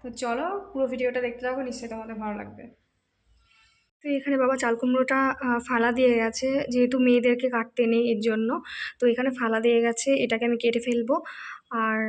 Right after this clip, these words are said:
আর এই দিকটা আমি গুছিয়ে ফেলবো। এখানে বাজারে ব্যাগটা রাখা রয়েছে, তো বাজারে ব্যাগটা সরিয়ে দেবো, কী কী আছে সব নামিয়ে ফেলবো।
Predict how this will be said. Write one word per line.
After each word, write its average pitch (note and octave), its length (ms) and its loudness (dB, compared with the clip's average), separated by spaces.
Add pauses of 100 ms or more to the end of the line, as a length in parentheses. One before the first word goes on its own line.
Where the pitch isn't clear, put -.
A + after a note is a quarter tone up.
(460)
আর C4+ 100 -12
এই C4 200 -10
দিকটা C4 280 -10
আমি C4+ 120 -8
গুছিয়ে B3 380 -8
ফেলবো। A3+ 320 -8
এখানে B3+ 300 -8
বাজারে A3+ 340 -6
ব্যাগটা A#3+ 280 -6
রাখা A#3+ 280 -8
রয়েছে, A#3 300 -6
তো B3 100 -8
বাজারে A3 300 -6
ব্যাগটা A3 220 -10
সরিয়ে A#3 320 -6
দেবো, A#3 220 -6
কী A#3 120 -12
কী A#3+ 180 -6
আছে A#3 180 -4
সব B3 140 -8
নামিয়ে A3 380 -6
ফেলবো। A3 340 -8